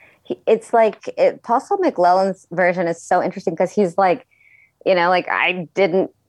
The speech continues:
hear about it. Like, other people didn't hear about it." He's like, "When I did finally start hearing, it was, like,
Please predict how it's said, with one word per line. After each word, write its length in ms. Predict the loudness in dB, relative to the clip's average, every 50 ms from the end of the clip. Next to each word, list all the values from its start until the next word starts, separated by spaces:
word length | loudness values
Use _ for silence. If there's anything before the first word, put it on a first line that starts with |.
| _ _ _
hear 380 | -20 -20 -6 -2 0 2 2 2
about 280 | 4 4 4 4 4
it. 160 | 4 4 4 4
Like, 260 | 2 2 2 2 2
other 200 | 2 2 2 0
people 300 | 2 0 2 2 2 2
didn't 180 | 2 2 2
hear 180 | 2 2 2 2
about 280 | 2 2 2 2 2 4
it." 140 | 2 2 2
He's 180 | 0 -2 0
like, 140 | 0 0 0
"When 100 | 0 0
I 100 | 0 0
did 300 | 0 2 2 0 0 0 -2
finally 260 | -2 0 0 0 -2
start 260 | 0 0 0 0 2
hearing, 240 | 0 0 2 2 2
it 100 | 0 -2
was, 140 | -4 -2 0
like, 200 | 0 0 0